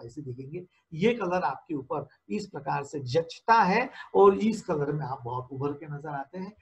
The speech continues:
ये आपने combination लेना चाहिए। ये, ये उसकी screen पे, उसके mobile पे। Use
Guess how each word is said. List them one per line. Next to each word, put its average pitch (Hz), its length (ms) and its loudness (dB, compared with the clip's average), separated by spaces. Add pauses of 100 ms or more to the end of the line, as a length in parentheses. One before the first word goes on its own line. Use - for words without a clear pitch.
(220)
ये 165 140 4
आपने - 400 -2
combination 147 560 -6
लेना 127 260 -8
चाहिए। 165 340 -6 (260)
ये, 208 120 2
ये 220 500 0 (1200)
उसकी 226 300 -4
screen 147 520 0
पे, 117 180 -4 (160)
उसके 269 300 -2
mobile 247 520 4
पे। 285 460 2 (3250)
Use 269 440 2